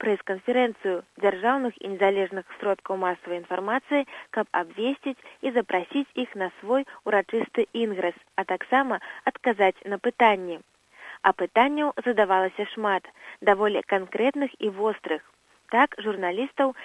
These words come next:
цікавіў лёс старажытнага касцёла імя святога Язэпа, які, як вядома,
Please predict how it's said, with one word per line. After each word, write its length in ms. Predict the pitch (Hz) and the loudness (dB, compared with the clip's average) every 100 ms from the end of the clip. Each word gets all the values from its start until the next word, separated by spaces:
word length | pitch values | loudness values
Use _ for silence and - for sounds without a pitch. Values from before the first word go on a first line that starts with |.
| - - | -18 -10
цікавіў 460 | 240 285 311 302 - | 2 6 6 6 2
лёс 340 | 220 220 277 - | 2 2 2 0
старажытнага 760 | - - 208 196 220 247 220 220 - | -6 0 2 0 -2 -4 -2 -2 -2
касцёла 560 | 202 - - 240 262 | -4 -4 -2 2 2
імя 260 | - 196 202 | 0 -2 -4
святога 400 | - 196 208 214 208 | -2 -4 -4 -4 0
Язэпа, 540 | 233 233 240 - 170 - - - | 2 4 2 2 -6 -6 -14 -4
які, 280 | 202 - 208 | -4 0 0
як 220 | 190 - | 0 0
вядома, 400 | 196 233 269 | 0 0 0